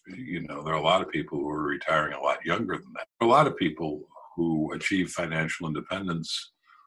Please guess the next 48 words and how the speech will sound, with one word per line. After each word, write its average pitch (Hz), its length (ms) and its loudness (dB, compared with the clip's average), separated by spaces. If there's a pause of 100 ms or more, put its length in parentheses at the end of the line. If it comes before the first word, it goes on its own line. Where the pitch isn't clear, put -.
(140)
who 92 80 2
might 92 220 6
wind 92 260 4
up 82 140 0
going 82 340 -2
back 87 360 4
to - 100 -6
work - 340 -4 (300)
after - 320 -4
a 64 80 -6
while 67 340 0
or, 69 440 0 (100)
or 73 340 0 (140)
founding 80 360 4
a 69 40 -4
business 73 520 -2
and 73 100 -6
earning 67 280 -6
money 76 280 0
again. 65 280 -6
So - 160 -4
you 85 160 2
might 92 320 2
go 78 220 0
in 98 220 0
and 80 120 0
out 95 240 0
of - 140 -4
those - 440 -10 (320)
or - 80 -4
back 85 280 4
and 82 120 -4
forth 87 320 0
between 117 400 -2
those 64 300 -6
two - 100 -8
phases. - 580 -10 (560)
So 117 160 6
basically 151 520 8
what 78 160 4
I 69 120 -2
say 101 380 0
is 78 220 -4
when 110 260 -4
you're 123 260 2
in 101 100 -4
the 87 80 -2
wealth 85 300 -2